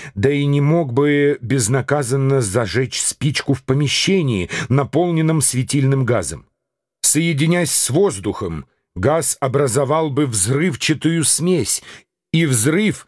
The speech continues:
может быть, довершил бы то, что начало сотрясение.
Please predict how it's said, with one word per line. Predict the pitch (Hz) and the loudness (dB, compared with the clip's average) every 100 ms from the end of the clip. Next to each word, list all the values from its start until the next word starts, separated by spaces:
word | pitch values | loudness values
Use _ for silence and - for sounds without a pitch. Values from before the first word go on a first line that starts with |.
| _ _ | _ _
может | 120 160 147 127 | 0 2 0 0
быть, | 147 123 | -2 0
довершил | 139 156 147 - 151 147 | 0 2 0 0 2 2
бы | 110 117 | 0 -2
то, | - 156 175 - _ _ | 0 2 2 -2 _ _
что | - - 127 | -10 -2 0
начало | 120 127 - 123 123 | 0 -2 -2 0 0
сотрясение. | - 120 110 - 139 98 67 - | -2 -2 -2 0 0 -2 -4 -16